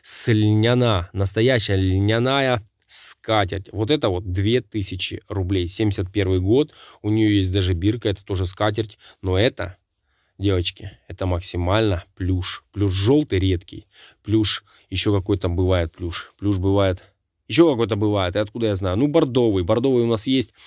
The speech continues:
семьсот пятьдесят погонный метр плюша. Вот смотрите, я вам покажу щас. Вот он плюш, сверху висит. Вот он мой, хорошенький, гляньте. И каждый из вас может, конечно же, приобрести метр, два, три,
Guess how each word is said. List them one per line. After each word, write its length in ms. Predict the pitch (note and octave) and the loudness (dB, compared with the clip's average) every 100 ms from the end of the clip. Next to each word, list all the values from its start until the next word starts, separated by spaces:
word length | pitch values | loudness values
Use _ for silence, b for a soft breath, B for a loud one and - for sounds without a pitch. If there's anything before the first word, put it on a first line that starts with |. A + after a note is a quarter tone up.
| B | B
семьсот 400 | - A2 G2+ G#2 | -8 -6 -4 -4
пятьдесят 300 | A2 G2 G#2 | -4 -2 -4
погонный 320 | G#2 G2 G#2 G#2 | -2 -2 0 2
метр 280 | A2+ G2 | 0 -2
плюша. 460 | F2+ A2 F#2+ - - _ B B B | -8 -4 -4 -6 -12 _ B B B
Вот 120 | - | -10
смотрите, 420 | G2+ G#2+ F#2 F2+ | 0 0 0 -2
я 100 | F2 | -2
вам 140 | F2+ F2 | -4 -4
покажу 360 | F#2 G#2+ B2 | -4 -2 -2
щас. 300 | A#2 F#2 - - _ _ _ _ _ _ _ - | -4 -8 -16 -20 _ _ _ _ _ _ _ -10
Вот 160 | F#2+ G2+ | -6 -4
он 100 | F2+ | -2
плюш, 380 | A#2 C3+ - - _ b b b b b | 0 0 0 -10 _ b b b b b
сверху 420 | - A#2 G2 G2+ | -4 -2 -2 -2
висит. 460 | F#2+ F#2 F#2 - - _ _ _ _ _ b b b b b b - | -4 -2 -6 -8 -20 _ _ _ _ _ b b b b b b -4
Вот 420 | G#2+ A#2+ B2+ C3 | 0 2 4 2
он 100 | C3 | 2
мой, 300 | C3 A2+ G2 - _ | 2 2 0 -6 _
хорошенький, 720 | - A2+ A2 G2 - F#2 F#2+ | -4 -2 0 -2 -4 -8 -8
гляньте. 440 | E2+ G#2+ G2+ - - _ b b b | -4 0 0 -4 -16 _ b b b
И 200 | G#2 G#2+ | -2 -2
каждый 360 | G2+ D3+ C3 A#2 | 0 0 2 0
из 80 | |
вас 200 | A2+ B2 | 2 0
может, 280 | G#2+ G#2 G2 | 0 -4 -4
конечно 360 | - G2 F2 F2+ | -6 -6 -6 -8
же, 140 | E2+ | -10
приобрести 560 | E2+ F#2+ F2+ F#2 - F2 | -6 -4 -4 -8 -6 -2
метр, 360 | C#3+ G#3 A#2+ | 0 0 -2
два, 260 | F#2+ A#2 C#3 | 0 0 0
три, 280 | A#2+ A2+ | -2 -6